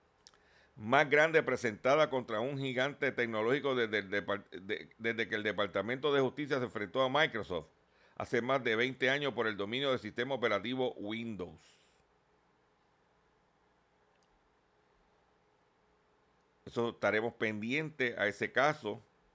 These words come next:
cómo se comportará. Vámonos a España. Y dice, "Pero, doctor Chopper, ¿qué pasa? ¿Por qué en Espa-, lo que pasa en España me interesa a mí?". Sí, te va a interesar.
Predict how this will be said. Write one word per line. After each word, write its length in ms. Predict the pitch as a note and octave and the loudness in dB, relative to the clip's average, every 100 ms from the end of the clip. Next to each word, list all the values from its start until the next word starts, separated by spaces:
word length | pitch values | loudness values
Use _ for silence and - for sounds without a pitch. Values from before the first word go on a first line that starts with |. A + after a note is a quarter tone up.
| _ _ _ _ _ _ _ _ _ - | _ _ _ _ _ _ _ _ _ -10
cómo 240 | G#2 G#2 G#2 | -8 -6 -6
se 140 | A2+ | -6
comportará. 960 | G#2 G#2 - G#2 F#2 G2+ G2+ A2+ C#3 - _ _ _ _ _ _ _ _ _ _ _ _ _ _ - _ _ _ _ _ _ _ _ _ _ _ _ - | -4 -6 -2 -4 -2 0 2 2 0 -8 _ _ _ _ _ _ _ _ _ _ _ _ _ _ -20 _ _ _ _ _ _ _ _ _ _ _ _ -4
Vámonos 400 | G2+ B2+ E3+ E3+ | 0 2 4 8
a 60 | D#3 | 6
España. 680 | - - C#3+ C#3+ A2 D#2 - _ _ _ _ _ _ _ _ _ _ _ _ _ _ _ _ _ _ _ | 6 6 8 6 0 -6 -12 _ _ _ _ _ _ _ _ _ _ _ _ _ _ _ _ _ _ _
Y 60 | F2+ | -12
dice, 120 | F#2+ | -10
"Pero, 180 | F#2+ G2 | -4 -2
doctor 240 | E2 F#2 | -2 -4
Chopper, 340 | - D3 F3 - _ _ - | -2 -2 -2 -4 _ _ -14
¿qué 120 | - | -4
pasa? 360 | - G2 A#2 D#2+ E2 - | 2 2 2 -2 -8 -12
¿Por 160 | E2+ D2+ | -10 -4
qué 100 | F#2+ | -2
en 60 | |
Espa-, 280 | G#2 - - | -2 -2 0
lo 140 | G2 | 2
que 80 | F2 | 2
pasa 220 | F2 F#2+ | 0 2
en 60 | F#2+ | 2
España 420 | G2 - G2+ G#2 | 2 2 2 2
me 80 | G2 | 0
interesa 480 | F#2 F#2 F#2 G2 G#2 | 0 0 0 0 0
a 40 | |
mí?". 160 | G#2+ B2 | 0 -4
Sí, 520 | - - G2 G#2+ G2 - | -10 -12 -8 -8 -8 -8
te 100 | F#2 | -8
va 100 | F2+ | -6
a 40 | |
interesar. 760 | F2+ G2+ G2+ G2+ - E2+ F2 | -2 0 0 -2 -4 -4 -4